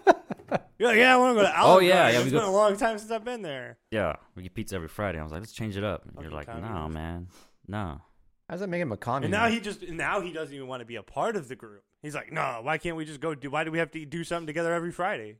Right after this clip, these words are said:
Speaker 1: 'Cause it's fucking Friday, man.
Speaker 2: And?
Speaker 1: See, old school.
Speaker 3: Yeah, I'm
Speaker 1: Doesn't
Speaker 3: kinda with
Speaker 1: understand.
Speaker 3: him on that too. And why?
Speaker 1: Well,
Speaker 2: Who's forcing us to be together and eating pizza?
Speaker 1: Nobody.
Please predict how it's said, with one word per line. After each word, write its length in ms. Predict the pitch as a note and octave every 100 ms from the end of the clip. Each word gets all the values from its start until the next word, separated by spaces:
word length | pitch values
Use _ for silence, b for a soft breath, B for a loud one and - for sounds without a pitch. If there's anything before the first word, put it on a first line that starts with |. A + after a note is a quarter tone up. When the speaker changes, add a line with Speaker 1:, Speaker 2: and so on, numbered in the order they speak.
| _
Speaker 1:
'Cause 140 | B3+
it's 80 | B3
fucking 240 | F4 D#4+
Friday, 420 | E4 F4 F4+ C#4 G3
man. 340 | G#3 C#4+ E4+ _
Speaker 2:
And? 440 | G2 G#2 D3+ E3+ _ - _ _ _
Speaker 1:
See, 120 | E3 E3+
old 220 | D3 C3+
school. 300 | - - - _
Speaker 3:
Yeah, 100 | C#3
I'm 60 | D3+
Speaker 1:
Doesn't 60 |
Speaker 3:
kinda 160 | E3+ F#3
with 60 | D3+ D#3+
Speaker 1:
understand. 120 | D#3
Speaker 3:
him 40 |
on 80 | C#3
that 200 | C3 G#2+
too. 280 | - C#3+ G#2
And 300 | - G2+ C3
why? 420 | A#2 C3+ A2 F#2+ E2+ _ _
Speaker 1:
Well, 220 | F#3 G3 _ _ _ _ _ _ _ -
Speaker 2:
Who's 160 | -
forcing 420 | - - C#3+ A#2+ A#2+
us 60 | A2+
to 100 | F#2
be 140 | F#2+
together 480 | - F#2 - F2+ F2
and 100 | D2 _
eating 240 | F#2+ F2+ D2+
pizza? 180 | -
Speaker 1:
Nobody. 420 | C4+ E4+ C#4+ D3+